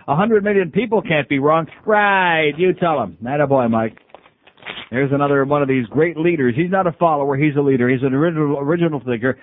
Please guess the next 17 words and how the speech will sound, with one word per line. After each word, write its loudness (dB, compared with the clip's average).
What, 0
uh, -6
what's 0
the 0
harm, 0
okay, 0
just -4
to -4
go 2
along 4
with -2
the -4
crowd? 0
'Cause -2
just -2
in -4
case, -2